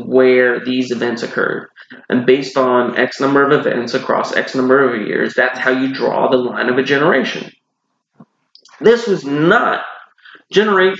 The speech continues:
the establishment of generations was not the intended goal of the scientist. The scientist's in-, intended goal was to explain why certain age groups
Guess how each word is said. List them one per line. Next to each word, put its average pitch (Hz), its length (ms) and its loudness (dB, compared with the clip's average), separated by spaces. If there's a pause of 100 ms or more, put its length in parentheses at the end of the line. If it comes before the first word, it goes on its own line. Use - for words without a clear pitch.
the 143 180 2
establishment 156 640 2
of 127 100 -2
generations 127 560 0
was 113 160 -6
not 123 240 0
the 127 120 0
intended 120 760 -6
goal 120 420 2
of - 220 0
the - 60 -8
scientist. - 520 -6
The 120 100 -8
scientist's 131 640 -4 (580)
in-, - 260 -4
intended 131 420 2
goal 123 320 2
was 123 520 0 (100)
to 127 420 0 (1000)
explain 147 960 0 (220)
why 113 240 0
certain 143 960 -2
age 151 360 2
groups 127 640 0